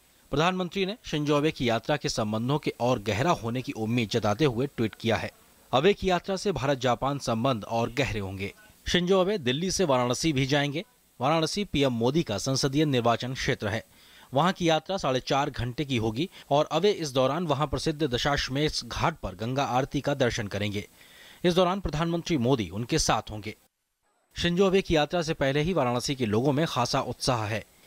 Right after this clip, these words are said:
एक सैंड आर्टिस्ट ने वाराणसी में भारत जापान दोस्ती पर कलाकृति बनाई है।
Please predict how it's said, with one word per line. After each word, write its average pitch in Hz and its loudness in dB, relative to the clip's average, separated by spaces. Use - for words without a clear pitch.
एक 170 0
सैंड 175 0
आर्टिस्ट 143 -2
ने 180 -2
वाराणसी 151 0
में 170 0
भारत 127 0
जापान 123 0
दोस्ती 113 -2
पर 101 -2
कलाकृति 127 -2
बनाई 98 -2
है। - -8